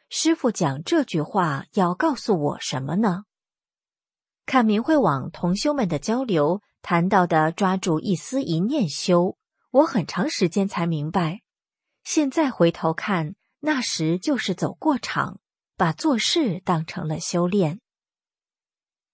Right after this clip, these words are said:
第二部分，一幕幕的妒忌心表现。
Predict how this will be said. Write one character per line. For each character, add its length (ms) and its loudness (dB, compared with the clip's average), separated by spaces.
第 120 4
二 220 4
部 160 0
分， 400 -4
一 180 4
幕 220 2
幕 200 2
的 240 0
妒 240 0
忌 220 -4
心 260 -4
表 280 -2
现。 420 0